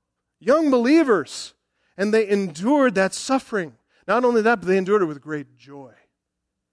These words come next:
That is not normal human behavior, is it? That's supernatural. You can't explain that reaction any other way. This is a demonstration of the presence and the power of the Holy Spirit.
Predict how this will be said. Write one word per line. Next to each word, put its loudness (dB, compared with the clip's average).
That -10
is -18
not -12
normal -14
human -20
behavior, -20
is -20
it? -20
That's -6
supernatural. -8
You -12
can't 0
explain 0
that -2
reaction -2
any 2
other 0
way. 2
This 0
is -6
a 0
demonstration -2
of -6
the -6
presence -2
and -10
the -8
power 0
of 0
the 2
Holy -2
Spirit. -8